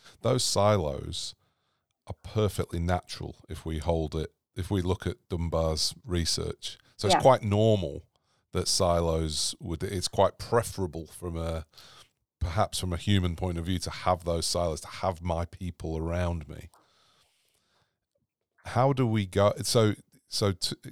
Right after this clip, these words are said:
Speaker 1: two parts to the question, I guess, is one, do we need to break those silos? And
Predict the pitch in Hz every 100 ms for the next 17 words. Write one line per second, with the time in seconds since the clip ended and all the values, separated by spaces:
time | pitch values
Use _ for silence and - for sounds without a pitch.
0 | - - 139 117 92 - - 85 101 92
1 | - 78 76 78 80 78 - 104 107 73
2 | 90 - - 127 127 113 90 82 78 82
3 | 78 - 80 76 - 78 73 69 67 85
4 | 131 - - _ _ _ _ _ _ _
5 | _ - 85